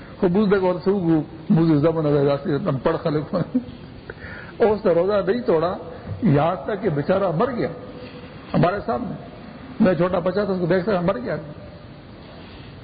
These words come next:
لیکن روزہ اس نے نہیں توڑا اور علاج نہیں کروایا۔ بعد میں خیال ہوا کہ اس آدمی تو خودکشی کر لی، لیکن علماء نے بتایا کہ چونکہ ان پڑھ تھا، اس نے اپنی طرف سے اللہ کو حکم پورا کرنے کی کوشش کی ہے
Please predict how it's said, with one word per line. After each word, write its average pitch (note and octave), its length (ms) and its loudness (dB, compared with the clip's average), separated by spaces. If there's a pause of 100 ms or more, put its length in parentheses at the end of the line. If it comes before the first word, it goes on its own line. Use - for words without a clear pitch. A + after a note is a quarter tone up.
(240)
لیکن F3 160 4
روزہ G3+ 220 4
اس G#3+ 160 0
نے G3 60 4
نہیں G3+ 120 0
توڑا C#3 200 -2 (260)
اور D#3+ 120 2
علاج F3+ 300 4
نہیں F#3 100 -10
کروایا۔ - 260 -4 (1600)
بعد A3 200 4
میں A#3 180 -2
خیال G#3 220 2
ہوا A3 140 2
کہ F3+ 180 -2
اس F#3 160 0
آدمی F3+ 260 0
تو D#3 60 2
خودکشی E3 400 2
کر G3+ 160 4
لی، D#3 180 2 (600)
لیکن F#3 260 6
علماء F3+ 360 4
نے G#3 80 -2
بتایا F3+ 340 2
کہ E3 140 -4
چونکہ F3+ 220 -2
ان D#3+ 120 0
پڑھ G#3+ 220 0
تھا، D3 220 0 (1040)
اس A#3 260 4
نے G#3+ 60 4
اپنی F#3+ 180 2
طرف F#3 280 2
سے F#3 60 4
اللہ F3 140 4 (100)
کو D3+ 80 2
حکم E3+ 160 2
پورا G#3 200 4
کرنے E3+ 260 2
کی D3+ 60 4
کوشش C#3+ 320 2
کی D3+ 220 6
ہے D3 80 0